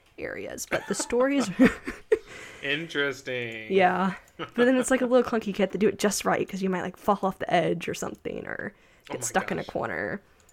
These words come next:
Speaker 1: But I really appreciate the uniqueness of the game, the interesting storytelling aspects. That's very interesting personal documentary style.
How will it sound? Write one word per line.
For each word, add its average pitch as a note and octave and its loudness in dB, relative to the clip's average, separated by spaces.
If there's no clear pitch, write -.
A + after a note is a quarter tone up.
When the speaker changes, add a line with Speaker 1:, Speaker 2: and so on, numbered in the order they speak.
Speaker 1:
But G#3+ 2
I G#3 4
really A#3 2
appreciate G#3 0
the F3+ -2
uniqueness F3 -2
of F#3 -4
the F3+ -2
game, F3+ -2
the - -4
interesting G3 -2
storytelling F#3+ -2
aspects. - -6
That's F#3+ -4
very F#3+ 2
interesting F#3 -4
personal F#3+ -2
documentary F#3+ -4
style. - -4